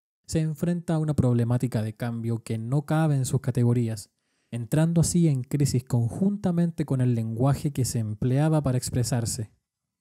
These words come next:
Pero la dificultad de que todos entiendan hoy el planteamiento de fe que el apóstol desarrolla en sus cartas no obsta para considerar en su justo valor la emergencia en ciertas personas de una nueva ética y una nueva sabiduría,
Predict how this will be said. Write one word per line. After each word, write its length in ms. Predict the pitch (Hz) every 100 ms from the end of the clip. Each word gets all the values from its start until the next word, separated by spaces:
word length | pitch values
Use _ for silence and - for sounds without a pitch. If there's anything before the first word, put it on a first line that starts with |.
| _ _ _ 139
Pero 120 | 131
la 80 | 131
dificultad 680 | 127 135 131 127 - 175
de 120 | 160 147
que 120 | 143
todos 340 | 156 156 147
entiendan 560 | 131 123 143 139 123 123
hoy 220 | 131 117
el 80 | 113
planteamiento 760 | 117 113 - 113 123 123 117
de 120 | 110
fe 460 | 98 - 160 135 -
que 140 | - 120
el 80 | 113
apóstol 520 | - 139 - 120 110
desarrolla 720 | 113 123 117 131 139 127 113
en 140 | 113
sus 160 | 104 120
cartas 580 | 147 139 143 120 - - _ _ _ _ _ _
no 200 | 139 160 165 156
obsta 340 | 170 - 151
para 220 | 143 131 123
considerar 760 | 123 123 - 117 113 135 143
en 100 | 143
su 200 | - 120
justo 420 | - 180 - 180
valor 380 | 160 151 131 123
la 100 | 120
emergencia 720 | 113 110 - 170 185 - 165
en 100 | 143
ciertas 320 | 143 143 143
personas 600 | - 127 - 135 135 123
de 80 | 123
una 180 | 123 120
nueva 380 | 120 123 117 123
ética 440 | 135 127 127 123
y 140 | 123 127
una 160 | 120
nueva 400 | 117 120 117 113
sabiduría, 640 | - 117 113 123 151 113